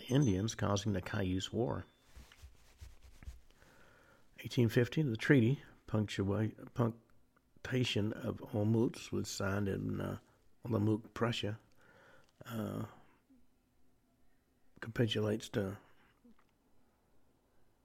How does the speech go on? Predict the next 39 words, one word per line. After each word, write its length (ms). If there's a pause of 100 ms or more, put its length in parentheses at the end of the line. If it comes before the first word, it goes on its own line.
(920)
Austria, 420
which 300
will 100
take 260
over 180
the 120
leadership 460
of 80
the 80
German 280
Confederation. 720 (1900)
Eighteen 480
sixty-three, 680
Union 380
forces 480
under 180
Ambrose 320
Burnside 680
successfully 540
defend 400
Knoxville, 380
Tennessee, 500
for 140
Confederate 520
forces 460
under 220
James 360
Longstreet 540
in 60
the 80
Battle 320
of 80
Fort 260
Sanders 560
in 120
the 60
American 400
Civil 280
War. 200